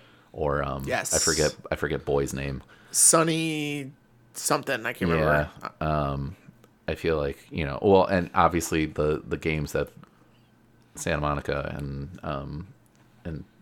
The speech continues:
Speaker 1: Naughty Dog are making are heavily story-based.
Speaker 2: Yes.
Speaker 1: Um,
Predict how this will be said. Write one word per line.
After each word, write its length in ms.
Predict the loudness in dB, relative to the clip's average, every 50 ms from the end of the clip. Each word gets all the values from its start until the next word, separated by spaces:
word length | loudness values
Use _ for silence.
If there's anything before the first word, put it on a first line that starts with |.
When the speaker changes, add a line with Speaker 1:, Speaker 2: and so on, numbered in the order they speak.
| -20 -20 _ _ -8
Speaker 1:
Naughty 280 | -2 0 0 0 0
Dog 200 | 0 0 -2 -2
are 60 | -2
making 460 | -4 -4 -4 -4 -6 -6 -6 -6 -6 -4 -4
are 260 | -4 -4 -4 -6 -8 -12
heavily 880 | -18 -20 -20 -14 -8 -6 -4 -4 -4 -4 -4 -6 -6 -8 -10 -10 -12 -14 -18 _ -20 -20 -20 -20 -20 -20 -20
story-based. 760 | -8 -4 -4 -2 -2 -4 -6 -6 -6 -6 -8 -8 -10 -14 -18 -20 _ _ -20 -20 -20 -20 -20 -8 -4
Speaker 2:
Yes. 500 | -2 -2 0 2 2 4 4 2 0 -2 -8 -18 _ _
Speaker 1:
Um, 640 | -4 -2 -2 -2 -2 -4 -4 -6 -8 -10 -12 -14